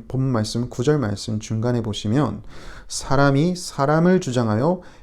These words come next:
해롭게 하는 때도 있다"라고 이야기를 합니다. 사람이 사람을 주장하여 해롭게 한다라는 말은, 어, 높은 지위에 있는 사람이 그보다 낮은 지위에 있는 사람을 향해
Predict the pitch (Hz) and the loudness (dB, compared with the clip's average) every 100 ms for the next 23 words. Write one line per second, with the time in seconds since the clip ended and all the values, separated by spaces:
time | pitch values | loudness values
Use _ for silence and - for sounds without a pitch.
0 | - 127 127 123 - 131 127 117 113 107 | -4 0 0 -2 0 0 2 -2 -4 -4
1 | 107 107 104 - - - 107 101 95 98 | -4 -4 -6 -8 -20 -10 -4 -2 -4 -4
2 | 110 117 110 104 107 101 95 110 - 123 | -4 -4 -6 -8 -8 -10 -10 -10 -12 -16
3 | - - - - - 131 131 131 131 131 | -20 -20 -20 -18 -2 2 2 2 -2 -4
4 | - - 131 143 165 175 170 143 147 135 | -12 -8 -4 -2 0 -2 -2 -4 -2 -2
5 | 151 165 - 127 123 123 127 113 104 107 | -4 -6 -8 -6 -6 -6 -8 -6 -6 -10
6 | 85 110 113 131 139 110 113 113 110 - | -14 -10 -6 -6 -4 -6 -6 -8 -10 -16
7 | - - - - - - 64 - 123 139 | -20 -20 -20 -20 -20 -18 -18 -8 -8 -4
8 | 208 202 170 147 156 143 175 165 147 117 | 2 2 2 0 0 2 0 0 -2 -2
9 | 110 143 175 - - 117 117 117 123 101 | -4 -6 -10 -14 -14 -6 -4 -2 -4 -4
10 | 127 170 180 117 110 - 123 113 107 110 | -4 -2 -2 -4 -8 -6 -2 -2 -2 -4
11 | 110 107 104 107 127 127 120 117 104 143 | -6 -8 -6 -6 -6 -6 -8 -8 -8 -10